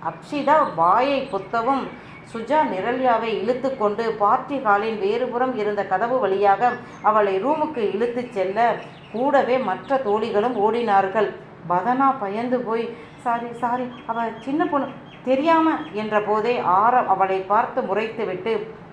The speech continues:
பார்ட்டி ஹாலை விட்டு வெளியேறிவிட்டான். வதனா மொத்தமாக பயந்து போனாள். "நான் காதலை சொல்லும் முன்னே நான் இதைத்தான் சொல்வேன்" என்று யூகித்து அவன் தன்னை தங்கை என்று சொன்னதை விட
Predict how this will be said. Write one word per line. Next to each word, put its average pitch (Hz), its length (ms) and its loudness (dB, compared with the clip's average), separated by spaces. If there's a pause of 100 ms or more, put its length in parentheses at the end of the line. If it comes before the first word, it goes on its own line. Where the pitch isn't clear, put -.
(140)
பார்ட்டி 247 340 2
ஹாலை 196 380 2
விட்டு 190 240 -4
வெளியேறிவிட்டான். 196 840 0 (420)
வதனா 226 460 2
மொத்தமாக 220 760 2
பயந்து 214 380 0
போனாள். 180 400 2 (340)
"நான் 202 340 2
காதலை 262 640 2
சொல்லும் 220 460 -2
முன்னே 208 480 -2 (960)
நான் 226 380 0
இதைத்தான் 254 600 2
சொல்வேன்" 247 680 -2
என்று 220 600 0
யூகித்து 262 680 -4
அவன் 196 440 0
தன்னை 196 540 -2
தங்கை 233 440 0
என்று 214 460 0
சொன்னதை 202 560 -2
விட 185 360 0